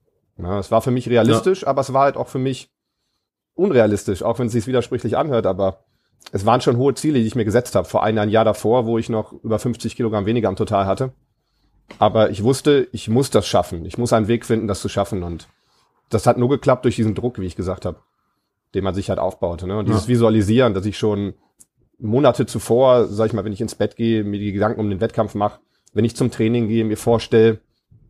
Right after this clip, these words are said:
Speaker 1: die Technik muss so stimmen, dass ich am Wettkampf top vorbereitet bin, die Ernährung muss stimmen, das Gewicht muss stimmen, ne? Da sind ja sehr viele Faktoren, die da eingehen.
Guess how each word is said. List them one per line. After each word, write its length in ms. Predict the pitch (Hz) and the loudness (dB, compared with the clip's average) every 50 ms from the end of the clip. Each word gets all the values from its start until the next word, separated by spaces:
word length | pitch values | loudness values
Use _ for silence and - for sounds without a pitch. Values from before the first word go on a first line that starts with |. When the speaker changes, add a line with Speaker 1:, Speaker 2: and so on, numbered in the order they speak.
| _ - | _ -10
Speaker 1:
die 80 | 135 - | -4 0
Technik 320 | - 120 117 - 117 98 | 0 0 0 0 0 0
muss 180 | 113 113 98 - | 0 0 0 0
so 140 | 107 110 | 0 -2
stimmen, 320 | 117 - - - 113 117 117 | -2 -2 0 0 0 2 2
dass 100 | 107 104 | 2 0
ich 140 | 107 - 92 | 0 -2 -2
am 100 | 104 92 | -2 -2
Wettkampf 400 | 107 107 - - 113 104 - - | -2 -2 -2 -2 -4 -4 -4 -4
top 260 | - - 117 - - | -4 -4 -4 -2 0
vorbereitet 520 | - 113 113 117 107 110 110 107 110 101 | 0 0 0 2 2 0 0 0 -2 -2
bin, 240 | - 110 107 110 - _ _ _ _ _ _ _ _ _ _ | -2 -2 -2 -4 -6 _ _ _ _ _ _ _ _ _ _
die 120 | - 117 | 0 2
Ernährung 360 | 123 123 110 117 120 113 117 117 | 4 4 6 4 4 4 4 2
muss 140 | 113 110 | 2 0
stimmen, 200 | - - 127 113 | 0 0 0 0
das 140 | 117 110 - | 0 0 0
Gewicht 300 | - 110 101 113 - - | -2 -2 -2 -2 -2 -2
muss 100 | 120 107 | -2 -4
stimmen, 300 | - - - 110 110 104 | -2 -2 0 0 0 0
ne? 120 | 98 107 113 | 0 0 0
Da 120 | 110 98 | 0 -2
sind 100 | 113 104 | 0 0
ja 80 | 110 98 | 0 2
sehr 140 | 101 110 | 2 0
viele 160 | - - 107 98 | 0 -2 -6 -4
Faktoren, 400 | - 104 - - 110 107 117 107 | -4 -4 -4 -2 -2 -2 -2 -2
die 80 | 98 | -4
da 100 | 92 95 | -4 -4
eingehen. 380 | 87 90 90 90 98 90 - | -6 -6 -6 -6 -8 -8 -10